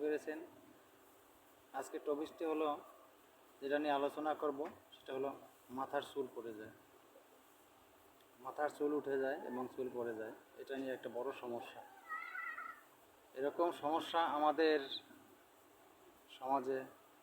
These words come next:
অনেক মানুষেরই আছে যে মাথার চুল উঠে যায়, মাথার চুল পড়ে যায়। এই চুল ওঠা বা চুল পড়ার সমস্যার থেকে চিরতরে মুক্তি পেয়ে যাবেন আজকের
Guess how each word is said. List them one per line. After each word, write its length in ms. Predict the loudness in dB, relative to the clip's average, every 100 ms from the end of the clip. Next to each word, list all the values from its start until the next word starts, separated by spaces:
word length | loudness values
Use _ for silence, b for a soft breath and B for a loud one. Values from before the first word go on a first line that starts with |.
| -6
অনেক 160 | -2 0 0
মানুষেরই 400 | -2 -6 -4 -4
আছে 140 | -4 -8
যে 60 | -12 -6
মাথার 280 | -6 -6 -10 -6
চুল 160 | -4 -2
উঠে 160 | -4 -6 -4
যায়, 120 | -4 -4
মাথার 220 | -4 -8 -8
চুল 140 | -12 -8
পড়ে 160 | -8 -8 -12
যায়। 140 | -16 -18 -20 -20 -20 -20 -20 -20 -20 -20 -14 4 6
এই 80 | 6 6
চুল 180 | 4 6
ওঠা 180 | 6 4 4
বা 80 | 4
চুল 140 | 0 0
পড়ার 220 | 2 2 2
সমস্যার 380 | 0 -2 -2 -8 -6
থেকে 140 | -6 -4
চিরতরে 360 | -4 -2 -2 -2
মুক্তি 220 | -4 -10 -12
পেয়ে 180 | -10 -8
যাবেন 220 | -10 -14 -20 -20 -14 -12 -12 -14 -20 -20 -20 -20 -20 -20 -20 -20 -20 -20 -20 -18 -6
আজকের 420 | -6 -4 0 4